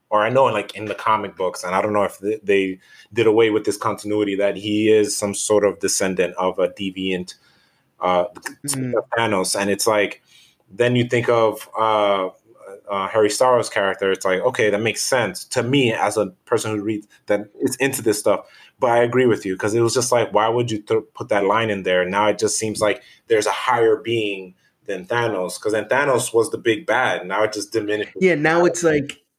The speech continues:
Speaker 2: it's basically belittling the thing that already happened.
Speaker 1: Yeah.
Speaker 2: And it shouldn't be doing that. We should be seeing, like, yes, we know that there's higher beings than Thanos, right?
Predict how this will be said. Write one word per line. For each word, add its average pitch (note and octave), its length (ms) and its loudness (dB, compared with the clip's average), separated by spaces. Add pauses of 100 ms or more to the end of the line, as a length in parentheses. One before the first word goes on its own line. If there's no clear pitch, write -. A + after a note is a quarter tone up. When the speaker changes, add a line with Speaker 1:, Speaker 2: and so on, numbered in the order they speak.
(320)
Speaker 2:
it's D3 180 0
basically E3 360 0
belittling C#3+ 720 2
the C3 80 -2
thing C3 300 -2
that B2 160 -2
already B2 220 -2
happened. B2+ 520 -4 (320)
Speaker 1:
Yeah. G2 160 -4
Speaker 2:
And C#3+ 280 -2 (640)
it E3+ 180 2
shouldn't F#3 340 2
be E3+ 100 0
doing D#3 280 4
that. C#3 200 2
We D3 100 2
should D3 180 -8
be D3+ 100 0
seeing, D3+ 440 0
like, D3 180 -4
yes, A3 200 0
we F3 120 2
know D#3 180 4
that C#3+ 120 2
there's C3 160 0
higher C#3+ 260 0
beings C3 380 -2
than A#2 160 -2
Thanos, A#2+ 500 -4
right? C#3 260 -2